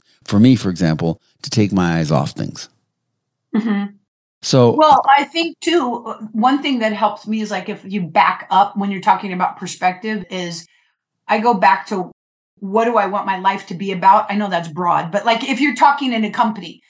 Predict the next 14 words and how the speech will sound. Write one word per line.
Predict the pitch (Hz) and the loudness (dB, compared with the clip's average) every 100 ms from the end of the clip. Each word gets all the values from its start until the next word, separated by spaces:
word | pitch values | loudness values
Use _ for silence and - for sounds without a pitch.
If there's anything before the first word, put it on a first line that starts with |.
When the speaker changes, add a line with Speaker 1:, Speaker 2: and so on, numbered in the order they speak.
| - | -2
Speaker 1:
Mm. | 139 | 2
Speaker 2:
like, | 165 190 | 2 0
what | 190 202 247 | -6 2 2
is | 240 - | 2 -6
the | 208 208 | -8 -8
mission? | 190 - 143 123 _ | -6 -6 -6 -12 _
What | 277 | 0
is | 359 320 | 0 0
my | 311 | 0
mission | 240 202 - - - | 0 -2 -6 -10 -16
Speaker 1:
Yeah. | 131 151 | -2 0
Speaker 2:
in | 156 | 0
my | - | -2
life? | - - | -8 -14